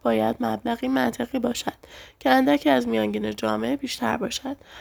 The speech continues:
هزینه‌هایی که به صورت نجومی زیاد هستند، همیشه دلیل موجهی بر تخصص و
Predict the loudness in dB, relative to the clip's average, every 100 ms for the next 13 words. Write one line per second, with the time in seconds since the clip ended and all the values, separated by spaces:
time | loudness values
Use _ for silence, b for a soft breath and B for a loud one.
0 | B 4 6 6 4 4 4 4 2 0
1 | -2 0 -2 0 -2 -2 -2 0 2 2
2 | 2 0 0 0 2 2 0 0 -2 0
3 | 2 4 4 2 B B B B -12 2
4 | 4 6 6 4 2 4 4 2 2 -2
5 | -2 -4 -4 -4 -2 -2